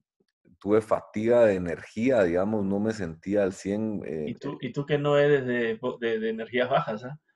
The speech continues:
Speaker 1: Sí, entonces yo decía yo: "¿Qué me, ta-, qué raro?", decía yo, "¿será que los entrenos están demasiado fuertes?".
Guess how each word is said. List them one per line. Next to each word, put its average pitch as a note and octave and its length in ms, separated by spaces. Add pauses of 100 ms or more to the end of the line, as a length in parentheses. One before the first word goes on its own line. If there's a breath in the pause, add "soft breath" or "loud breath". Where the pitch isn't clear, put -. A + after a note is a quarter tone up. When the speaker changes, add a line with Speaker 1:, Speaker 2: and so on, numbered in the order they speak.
(140)
Speaker 1:
Sí, A2 260
entonces F#2+ 420
yo G2+ 100
decía G2+ 240
yo: G2+ 240
"¿Qué G#2 140
me, A2 260 (300)
ta-, - 160
qué - 160
raro?", B2 500
decía F2 240
yo, G#2 100
"¿será F#2+ 260
que G#2 100
los A2 140
entrenos F#2+ 440
están F2 300
demasiado F2+ 520
fuertes?". A2+ 560